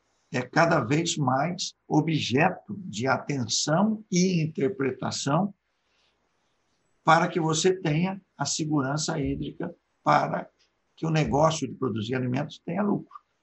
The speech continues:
que é o objetivo, é um negócio, né? Então, o planejamento,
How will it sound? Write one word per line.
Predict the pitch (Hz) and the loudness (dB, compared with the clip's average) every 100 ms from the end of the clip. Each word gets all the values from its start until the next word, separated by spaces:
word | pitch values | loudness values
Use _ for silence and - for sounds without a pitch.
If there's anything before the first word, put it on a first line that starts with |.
| _ | _
que | 175 135 101 | 2 4 4
é | 98 | 2
o | 117 139 | 2 0
objetivo, | 151 151 196 - 147 - _ _ | 0 -4 -6 -6 -8 -8 _ _
é | 110 | 0
um | 110 | 2
negócio, | 143 - 127 131 139 - - _ _ _ _ _ - | 2 2 6 8 8 4 -4 _ _ _ _ _ -10
né? | 135 143 _ - | -8 -8 _ -10
Então, | - 160 165 | -2 2 2
o | - | 6
planejamento, | 196 240 220 190 175 165 147 104 - | 6 8 6 6 6 6 4 2 -4